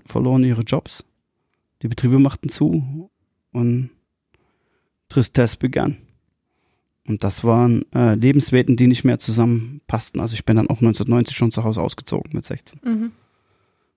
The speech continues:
Speaker 1: Also das, das war ja nicht, das war so üblich. Alle
Speaker 2: Mhm.
Speaker 1: irgendwie, pff, okay, jemand in irgendeine Wohnung, wird schon.
Speaker 2: Mhm.
Speaker 1: Ja, und das war,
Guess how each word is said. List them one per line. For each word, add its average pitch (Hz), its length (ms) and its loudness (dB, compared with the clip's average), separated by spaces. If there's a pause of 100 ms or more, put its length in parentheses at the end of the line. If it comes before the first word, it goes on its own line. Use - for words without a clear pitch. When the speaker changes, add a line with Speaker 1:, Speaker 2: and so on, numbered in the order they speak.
(100)
Speaker 1:
Also 110 200 -6
das, - 220 -10
das 117 180 -8
war 107 200 -2
ja 110 160 0
nicht, 110 240 0
das - 160 -12
war 107 100 -2
so 104 200 0
üblich. 123 520 2 (420)
Alle 107 380 0
Speaker 2:
Mhm. - 80 -18
Speaker 1:
irgendwie, 113 400 2
pff, - 300 -10 (240)
okay, 120 300 0
jemand 113 300 2
in - 40 0
irgendeine 117 300 2
Wohnung, 120 440 0
wird 120 160 -6
schon. 113 220 0
Speaker 2:
Mhm. 220 240 -4 (800)
Speaker 1:
Ja, 110 340 -2
und 110 400 0 (1120)
das - 380 -8
war, 123 380 0